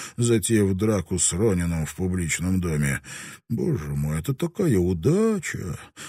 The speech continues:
и ничто не должно мне помешать».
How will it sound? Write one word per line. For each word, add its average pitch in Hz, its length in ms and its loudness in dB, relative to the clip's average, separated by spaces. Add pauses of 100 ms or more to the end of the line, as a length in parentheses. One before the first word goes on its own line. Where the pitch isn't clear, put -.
(120)
и 90 200 4
ничто 151 580 6
не 156 140 6
должно 151 400 8
мне 156 160 8
помешать». 139 800 6